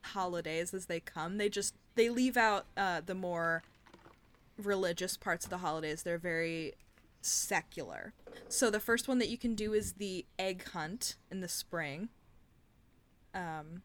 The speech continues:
the egg festival, as they call it. There is the flower dance in the late spring where you can go around and ask for a dance, but in year one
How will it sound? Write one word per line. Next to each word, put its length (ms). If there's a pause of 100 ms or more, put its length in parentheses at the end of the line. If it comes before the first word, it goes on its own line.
(180)
the 140
egg 200
festival, 720
as 120
they 120 (100)
call 160
it. 120 (600)
There 280
is 220
the 180
flower 540
dance 600
in 120
the 100
late 260
spring 440
where 100
you 120
can 140
go 160
around 240
and 120
ask 360
for 100
a 80
dance, 440
but 140
in 100
year 180
one 440